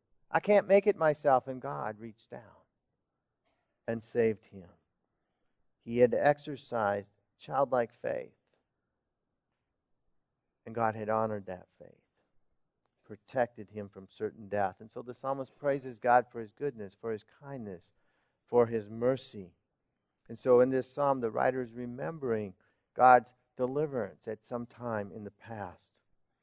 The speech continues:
Now let's see how you and I can remember God's deliverance. Some of us may have had a, a near miss with physical death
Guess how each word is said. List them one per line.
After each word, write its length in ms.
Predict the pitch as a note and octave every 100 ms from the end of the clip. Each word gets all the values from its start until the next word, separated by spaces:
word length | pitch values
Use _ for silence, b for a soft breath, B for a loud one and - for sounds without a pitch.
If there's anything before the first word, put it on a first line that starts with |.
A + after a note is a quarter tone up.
| _ _ _ _ _ _ _ _ _ _ _ _ _ _ -
Now 80 | C3
let's 240 | C#3 C#3
see 400 | - C#3 C3 A#2+ _ _
how 80 | B2+
you 220 | A#2+ B2
and 100 | A#2+
I 140 | A#2 A2+
can 200 | - A2
remember 520 | G#2+ G#2+ A2 G#2+ G2+
God's 480 | G2+ G#2+ G2+ G2 _ _ -
deliverance. 920 | G2+ G#2 F#2 F#2 E2 _ - - _ _ _ _ _ _ _ _ _
Some 300 | - G3 A#3
of 140 | A#3 C3
us 340 | B2 C#3 D3+
may 140 | D#3 E3
have 160 | D#3
had 260 | D3+ E3+ F3
a, 200 | D#3+ C#3+ _ -
a 100 | D3
near 320 | D#3 F3 F3+
miss 640 | F3 F#3+ - - - - _ _ _ _ _ _ _
with 240 | C3 C#3 C3+ _ _ _ -
physical 420 | E3 D#3+ D3+ C#3+
death 440 | - C#3+ A2 E2+